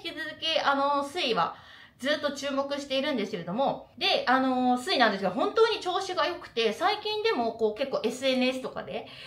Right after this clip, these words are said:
あの、注目されている方が多くなってきていて、すごいね、個人的にラブなんですよ。本当にラブで、そう、すごく嬉しいなと思っています。で、なんで私が推移に注目し始めたのかというと、まあ、私が個人的にね、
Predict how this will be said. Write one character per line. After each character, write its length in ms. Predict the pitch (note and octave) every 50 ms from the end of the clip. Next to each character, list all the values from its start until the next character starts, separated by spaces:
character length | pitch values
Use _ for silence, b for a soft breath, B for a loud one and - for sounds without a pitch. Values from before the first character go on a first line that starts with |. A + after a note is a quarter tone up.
| B B B
あ 80 | - G#3
の、 140 | G#3 G3+ G3
注 200 | - C#4 C4+ C4
目 200 | B3+ B3 B3+ -
さ 160 | - A#3+ A3+
れ 100 | A3+ A3
て 80 | A#3
い 80 | B3 A#3
る 120 | A3+ A#3
方 220 | A3+ A#3+ A#3+ B3 A3+
が 200 | G3+ F3 - -
多 180 | D4 D4 D4
く 100 | - A3
な 140 | G3+ F#3+ F#3+
っ 60 | -
て 100 | - F#3
き 120 | F3+ - -
て 120 | - D#3
い 80 | C#3 -
て、 240 | - F#3+ - - -
す 140 | - A3 A3+
ご 140 | B3 B3 -
い 80 | F3
ね、 120 | E3 D#3+ -
個 140 | - B3+
人 220 | B3+ D#4+ E4+ D4+ -
的 200 | F4+ C4+ C#4+ C#4
に 120 | C#4+ D4
ラ 140 | B3+ C4 B3+
ブ 100 | C#4 C#4
な 120 | C#4 G3
ん 40 | F#3
で 80 | G3 G3
す 40 | F#3+
よ。 120 | - -
本 180 | C#4 D#4 F4+ F4
当 80 | F4 D#4+
に 120 | D4+ C#4+
ラ 140 | D4+ D#4+ C4+
ブ 120 | A3+ G#3+
で、 380 | - - E3+ G3 G3+ F3+ - B B B B B B B B B -
そ 360 | - A#3+ A#3 A3 - - - -
う、 40 | -
す 60 | A3+
ご 120 | A3+ A#3
く 120 | A3+ G#3 G3
嬉 200 | F#3+ G3+ A3 B3+
し 120 | B3+ A#3
い 40 | G#3
な 160 | G3+ A3+ A3+
と 140 | A3+ F#3+ F#3
思 180 | F#3 G3 G3+ G3+
っ 140 | G3+ -
て 160 | - - - F#3
い 80 | F#3
ま 180 | F#3+ F#3+ G3 F#3+
す。 220 | G#3+ F3+ - - -
で、 120 | C#4 C#4
な 260 | - C#5+ F5 G#5 G#5+ -
ん 40 | F4+
で 120 | A3+ A3 A3
私 340 | G#3 G#3 A3 A#3 A#3 A3
が 100 | G#3+ G#3
推 260 | G#3 - - D#4 E4+ E4+
移 60 | A#3+
に 200 | D#3+ C#3+ C#3+ -
注 260 | - - C4+ C#4+ D4
目 260 | C4+ C4+ C4 - B3 A3+
し 120 | - A3+
始 420 | G#3+ - A#3+ B3 A#3 G3+ G3+ D#4 G4
め 140 | F4+ C4+ C4
た 140 | G3+ F#3+
の 120 | F3+ F3+ F3
か 120 | - D#3+
と 100 | D#3 F3+
い 100 | G3 A3+ A#3
う 60 | A3+
と、 280 | A#3 F#4+ G4 - B B B B B B B B
ま 100 | A#3+ A#3+
あ、 20 | -
私 220 | - G#4+ - G#4+
が 100 | A4 G#4+
個 220 | - - B3 A3+
人 200 | A3 C#4+ D4+ D#4
的 80 | D#4+ D#4
に 120 | C#4+ C#4 C4+
ね、 220 | C#4 F#4 - B